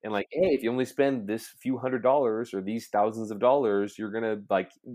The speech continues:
have a leverage up in your career." And, uh, I think a lot of actors are taken advantage of, um, because, like,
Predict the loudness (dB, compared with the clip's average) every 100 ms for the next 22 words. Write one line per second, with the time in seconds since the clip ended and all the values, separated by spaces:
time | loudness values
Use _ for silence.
0 | -8 -4 0 0 -2 2 2 2 0 0
1 | -2 -4 -6 -6 -4 -2 2 2 0 -8
2 | -20 _ _ _ -4 0 0 0 -2 0
3 | 2 2 0 0 -2 2 2 2 0 -2
4 | -4 -6 -6 -6 -4 -2 0 2 2 0
5 | -12 -18 -14 -12 -12 -14 -6 -2 -2 -4
6 | -12 -16